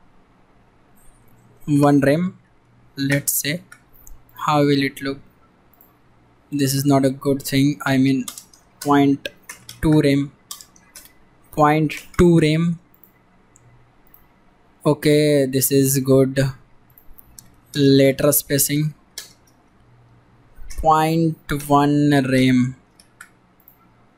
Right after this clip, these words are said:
और पॉइंट टू rem।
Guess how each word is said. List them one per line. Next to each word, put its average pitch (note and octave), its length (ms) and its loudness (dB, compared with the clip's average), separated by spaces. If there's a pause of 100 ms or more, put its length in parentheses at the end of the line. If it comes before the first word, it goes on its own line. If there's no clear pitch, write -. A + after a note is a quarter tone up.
(1500)
और C#3 260 -2
पॉइंट C#3 840 -2 (960)
टू G#3 220 0
rem। C3+ 200 -2